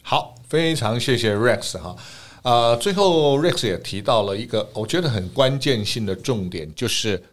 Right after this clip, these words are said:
人脉也是你要进入外商很重要的一个资源。但是我想人脉，我们在前几集有提到相关的人脉的建立哈。人脉在这边我要特别补充一下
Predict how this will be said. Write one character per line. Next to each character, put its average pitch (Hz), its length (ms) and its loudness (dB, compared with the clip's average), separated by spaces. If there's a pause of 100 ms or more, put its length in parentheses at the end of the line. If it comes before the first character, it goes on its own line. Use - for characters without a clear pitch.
(200)
人 110 180 2
脉 160 160 2 (460)
也 95 160 -2
是 107 440 0
你 92 140 -4
要 104 140 2
进 107 220 -2
入 101 180 -4
外 110 160 4
商 104 220 -2
很 87 340 -6
重 120 240 0
要 107 180 4
的 92 140 -4
一 98 140 -6
个 87 580 -4 (320)
资 147 180 -2
源。 95 240 2 (380)
但 151 160 2
是 151 200 4
我 139 120 4
想 110 260 2
人 104 140 0
脉， 127 260 2
我 95 120 -4
们 104 100 -4
在 123 100 4
前 117 240 -2
几 110 80 -8
集 98 180 -8
有 92 120 -4
提 - 220 -10
到 92 200 0
相 101 200 -4
关 101 120 -2
的 95 80 -4
人 87 160 -4
脉 113 220 0
的 90 80 -8
建 90 320 -4
立 82 160 -10
哈。 - 260 -12
人 110 160 -6
脉 127 280 2 (340)
在 131 140 -2
这 131 80 -2
边 131 120 0
我 95 80 0
要 95 80 2
特 - 140 -6
别 101 100 -2
补 92 220 -8
充 95 260 -10
一 90 60 -10
下 98 260 -4